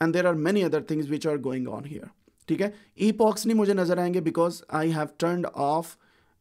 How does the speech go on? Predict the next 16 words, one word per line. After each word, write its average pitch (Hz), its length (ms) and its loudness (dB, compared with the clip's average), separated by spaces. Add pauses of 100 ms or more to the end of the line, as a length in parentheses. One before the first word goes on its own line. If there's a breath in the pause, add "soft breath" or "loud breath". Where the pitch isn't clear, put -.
the, 147 480 -2 (200)
the 156 160 0
verbose। 143 580 -2 (200)
verbose 170 340 0
क्या 180 120 2
होती 165 260 0
है, 175 60 0
आपको 156 220 -2
भी 165 100 0
पता 156 200 -4
है 214 80 -4 (340 loud breath)
कि 160 80 -2
आप 156 520 -2
डेटा 147 400 -2
को 143 280 -6 (100)
basically, 135 440 -4